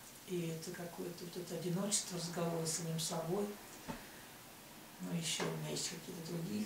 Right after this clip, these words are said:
какие-то интересные эксперименты, которые, про которые я, так сказать, не готов сказать.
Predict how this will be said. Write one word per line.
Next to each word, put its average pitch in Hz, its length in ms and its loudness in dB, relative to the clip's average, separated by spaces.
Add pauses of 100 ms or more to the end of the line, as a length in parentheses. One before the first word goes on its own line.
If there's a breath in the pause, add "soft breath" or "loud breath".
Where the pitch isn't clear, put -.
какие-то 175 420 2 (200)
интересные 170 520 2
эксперименты, 170 800 2 (1160)
которые, 175 300 -2
про 180 240 -4
которые 165 320 0
я, 160 60 -2
так 175 120 -4 (100)
сказать, - 300 -2
не 165 100 2
готов 175 340 4 (2000 loud breath)
сказать. 160 720 -2